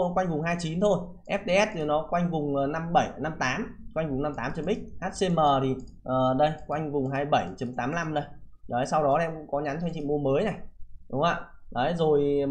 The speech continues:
ờ, M B S em có nhắn cho, ờ, một vài anh chị, ờ, ờ, nhà đầu tư riêng lẻ, không nhắn trong room, ờ, nhưng mà em có nhắn cho một vài anh chị nhà đầu tư riêng lẻ để đảo sang, đúng không? Thì anh chị thấy là, ờ, hiện tại thì em nghĩ là cũng rất là ok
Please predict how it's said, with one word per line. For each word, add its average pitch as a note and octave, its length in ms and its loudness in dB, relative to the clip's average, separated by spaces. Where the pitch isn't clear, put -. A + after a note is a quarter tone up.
ờ, C#3 180 -2
M D3 60 -2
B D#3 200 4
S G3+ 300 2
em E3 180 -4
có D3+ 80 0
nhắn D3+ 240 -2
cho, E3 440 0
ờ, D3 160 0
một C#3+ 140 -2
vài B2+ 160 -2
anh C#3 120 -2
chị, C3 200 -4
ờ, A#2+ 420 0
ờ, A#2 580 -2
nhà C3 80 -2
đầu B2 180 0
tư E3 220 -4
riêng F3 180 4
lẻ, G#2+ 340 -2
không D#3 200 -8
nhắn C#3+ 120 -4
trong D#3+ 160 -6
room, F3 440 0
ờ, B2+ 140 -6
nhưng D#3 140 -4
mà C#3+ 120 0
em C#3+ 140 -2
có D3 60 -2
nhắn C3+ 200 -2
cho D#3+ 100 -2
một D3 160 -4
vài B2+ 160 -2
anh C3 100 -4
chị C3 100 -4
nhà B2 80 -2
đầu A#2+ 160 -2
tư C#3+ 420 -4
riêng D3+ 160 -2
lẻ G2+ 220 -4
để G2+ 80 -4
đảo - 240 -2
sang, D#3 240 -2
đúng C#3+ 100 0
không? D#3+ 100 -2
Thì D3+ 60 -2
anh D3 120 2
chị B2+ 160 -8
thấy C#3 120 0
là, D3 320 -2
ờ, C3 160 -4
hiện C#3 200 -2
tại D3+ 200 0
thì D3+ 80 -2
em D#3+ 100 -6
nghĩ F3 100 -6
là E3 140 -4
cũng E3 260 -6
rất A3 100 -2
là G3+ 80 2
ok F3 160 2